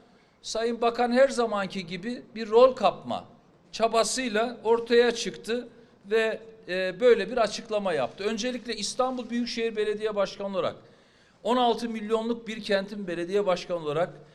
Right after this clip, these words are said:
İstanbul'da seksen altı bin çalışanı olan bir belediye başkanı olarak bu açıklamayı kınıyorum.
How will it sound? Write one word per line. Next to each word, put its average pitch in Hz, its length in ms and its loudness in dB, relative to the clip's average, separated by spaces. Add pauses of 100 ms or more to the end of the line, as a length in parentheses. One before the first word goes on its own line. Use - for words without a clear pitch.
(480)
İstanbul'da 240 680 0
seksen 208 460 -2
altı 233 380 0
bin 269 140 -6
çalışanı 226 580 0
olan 214 320 4
bir 220 180 -8
belediye 202 420 0
başkanı 180 320 0
olarak 180 320 -4
bu 226 140 -4
açıklamayı 202 680 0
kınıyorum. 180 560 -2